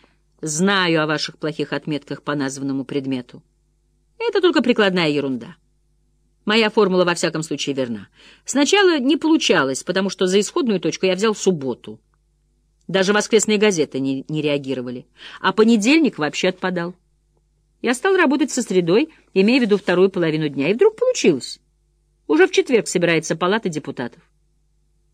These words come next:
Поскольку в пятницу я снова годен для допроса,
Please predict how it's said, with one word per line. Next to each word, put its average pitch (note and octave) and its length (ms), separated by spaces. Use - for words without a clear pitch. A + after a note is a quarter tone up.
Поскольку C#4 320
в B3 60
пятницу C4+ 380
я C#4 120
снова E4 300
годен F3 340
для D#3+ 140
допроса, D#3+ 500